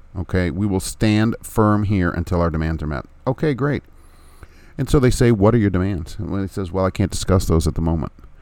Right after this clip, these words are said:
but we aren't leaving until they're met." All right. Well,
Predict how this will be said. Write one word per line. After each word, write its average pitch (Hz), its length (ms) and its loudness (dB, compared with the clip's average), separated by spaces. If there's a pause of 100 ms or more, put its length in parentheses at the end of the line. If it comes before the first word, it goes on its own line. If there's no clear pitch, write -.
(480)
but - 120 -4
we 104 160 2
aren't 98 200 0
leaving 76 420 0 (320)
until 82 260 -2
they're 73 120 -2
met." 62 260 -8 (320)
All 143 80 0
right. 180 220 0 (480)
Well, 143 260 0